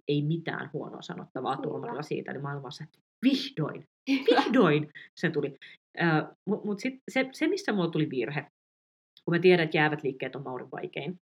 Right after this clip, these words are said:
Speaker 2: Joo.
Speaker 1: Ja, ja se tarvii niinku tie-, tie-, tietyn, tietyn tavan, millä mä niinku teen sen. Ja sit kun mä olin keskittynyt niin paljon siihen, että mä nyt venyttelen itteni hyväksi näin, niin sit mä en niinku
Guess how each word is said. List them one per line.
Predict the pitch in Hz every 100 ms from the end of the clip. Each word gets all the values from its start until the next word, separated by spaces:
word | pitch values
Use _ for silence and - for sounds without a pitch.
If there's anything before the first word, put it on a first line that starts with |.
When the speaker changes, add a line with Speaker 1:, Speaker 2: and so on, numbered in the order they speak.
| 233
Speaker 2:
Joo. | 202
Speaker 1:
Ja, | 143 -
ja | 156
se | -
tarvii | 170 180 196 196
niinku | 156 160
tie-, | 151 -
tie-, | 185 190 - -
tietyn, | 185 220 302 202 - _ _ _ _ _ _ _ _ _ 247
tietyn | 311 359
tavan, | 190 185 185 -
millä | - -
mä |
niinku | - - _ 107
teen | - -
sen. | - 285 339 - _ _ -
Ja | 151 -
sit | 226 247
kun | -
mä |
olin | 214 180
keskittynyt | 220 220 - - 151
niin | 151 147
paljon | 185 190 143
siihen, | 131 139 -
että | -
mä | 139
nyt | -
venyttelen | 185 196 - 143 123
itteni | - 127 127
hyväksi | 151 147 -
näin, | - 87
niin | -
sit | 196 208
mä |
en | 190
niinku | 151 147